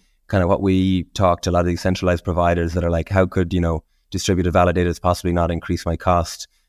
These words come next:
Um, we tell them that, you know, with software fault tolerance, you can move away from, like, cloud-based solutions. You can move away from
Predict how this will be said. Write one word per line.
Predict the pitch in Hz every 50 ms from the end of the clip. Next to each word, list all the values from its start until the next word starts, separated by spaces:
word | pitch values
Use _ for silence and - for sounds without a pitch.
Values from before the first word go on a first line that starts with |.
| _ _ -
Um, | 92 90 90 87 85 85 85 82 82 82 82 80 -
we | 87 98
tell | 92 - 101 90
them | 90 90 90
that, | 85 85 82 - -
you | 90
know, | 85 80 80 76 -
with | - 95 101 98 - _ _ _ _ _ _ _ _
software | - - - 92 92 87 - - 92 90 87 87 87 85 85 80 - _ -
fault | - - 90 90 90 87
tolerance, | - - 95 98 107 117 127 127 - - - _ _ _ _ _ -
you | 90 95
can | - 98 92 90 90 82 -
move | 95 95 92 87
away | 92 90 92 95 95 98
from, | - - 98 92 90 90 82 95
like, | 98 87 82 78 - _ _
cloud-based | - - 92 90 90 90 85 - 92 87 87 - -
solutions. | - 90 87 90 87 - - 87 85 82
You | 87 82
can | 92 87
move | 90 90 90 92
away | 90 90 90 92 90 90 92
from | - - - 92 90 87 87 87 85 85 82